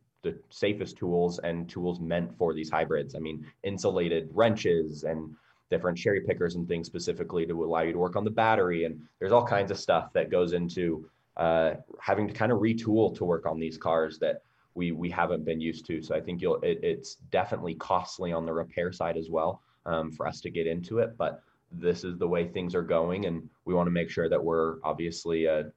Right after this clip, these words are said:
a, a leader from a, from a service standpoint on that, which is why Jeff has put such a big emphasis on making sure that we're ready for all the electrics and hybrids that are to come. So.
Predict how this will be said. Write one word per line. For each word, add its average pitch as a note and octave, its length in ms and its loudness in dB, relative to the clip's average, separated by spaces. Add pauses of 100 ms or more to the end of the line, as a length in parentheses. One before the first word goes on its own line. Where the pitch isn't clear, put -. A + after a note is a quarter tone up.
(100)
a, E2 180 2
a E2+ 100 0
leader F2+ 460 0
from F2 260 -2
a, E2 240 0
from E2+ 200 -6
a E2 60 -4
service F2 380 -2
standpoint F#2 540 -4
on F#2 160 -2
that, F2+ 220 -4
which D#2+ 140 -10
is E2 120 -10
why D#2+ 220 0 (280)
Jeff - 220 2
has E2 100 -2
put - 240 -2
such - 480 0
a E2+ 40 0
big E2 320 0
emphasis D#2 500 -6
on D#2 100 -4
making D#2 240 -6
sure D#2 160 -6
that D#2 120 -4
we're D2+ 140 -4
ready D2+ 280 -4
for D2+ 300 -4 (1040)
all F#2+ 320 8
the F#2+ 140 2
electrics F2 520 2
and E2+ 100 -4
hybrids D#2+ 460 -2
that D#2+ 100 0
are D#2 120 0
to D#2 100 -12
come. D2+ 340 -10 (200)
So. - 240 -10